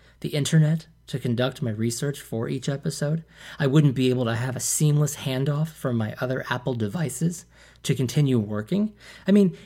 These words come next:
it's just incredible when you realize in your life, you, with comfort and convenience, what you have that you gain from a machine that you just expect to work and perform without ever displaying gratitude for it,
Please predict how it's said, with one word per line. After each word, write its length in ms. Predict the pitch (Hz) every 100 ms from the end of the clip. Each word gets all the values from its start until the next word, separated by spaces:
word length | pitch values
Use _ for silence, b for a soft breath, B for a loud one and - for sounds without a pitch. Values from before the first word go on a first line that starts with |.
| B
it's 200 | 165 -
just 240 | 190 165
incredible 680 | 165 - - 196 208 156 135
when 100 | 127
you 160 | 120 120
realize 640 | 156 208 160 113 110 - b b b b b _ _ _ _ _ _ _ -
in 160 | 165
your 160 | 170 143
life, 640 | 131 156 202 117 110 - _ _
you, 140 | 160 -
with 240 | - 135 -
comfort 480 | - 233 240 180 131
and 160 | 123
convenience, 480 | 131 123 196 185 -
what 160 | 147 -
you 80 |
have 640 | 117 - 214 202 - - - b b b b b b
that 120 | - 165
you 120 | 143 -
gain 400 | 185 202 160 113
from 220 | - 147
a 40 | 131
machine 680 | 120 113 - 220 226 165
that 120 | 135 135
you 140 | 135
just 240 | 139 131
expect 680 | 113 - - - 175 165 - - -
to 140 | 127
work 340 | 110 135 160
and 140 | 143 113
perform 580 | 117 - 202 147 110 113 b b b b -
without 340 | 147 220 226
ever 260 | 170 185 180
displaying 640 | 160 - 185 185 175 156
gratitude 600 | 151 156 160 160 131 113
for 300 | - 196 160
it, 260 | - -